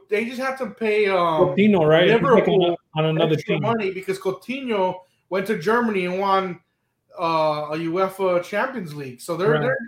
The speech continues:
Speaker 1: they got a lot of bad contracts right now.
Speaker 2: Yeah, a lot of old players too, right?
Speaker 1: A lot of old players. So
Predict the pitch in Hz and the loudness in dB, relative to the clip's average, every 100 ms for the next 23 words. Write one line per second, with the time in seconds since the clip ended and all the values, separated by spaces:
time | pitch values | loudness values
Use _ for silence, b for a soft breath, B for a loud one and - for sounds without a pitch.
0 | - 254 226 220 277 277 262 262 - 202 | -8 -4 -2 -2 -2 0 -2 -2 -4 -2
1 | 220 - 185 - - 151 147 147 147 - | -2 -2 -6 -6 -6 -6 -6 -6 -8 -4
2 | 156 196 175 180 247 214 202 196 - 196 | 4 6 8 8 10 10 8 8 4 4
3 | 240 233 - - 262 196 196 240 - - | 6 4 -2 -4 0 2 2 0 -2 2
4 | 247 220 226 220 220 208 202 160 147 - | 2 2 0 -2 -2 -4 -2 -2 -6 -4
5 | 170 151 | -4 -4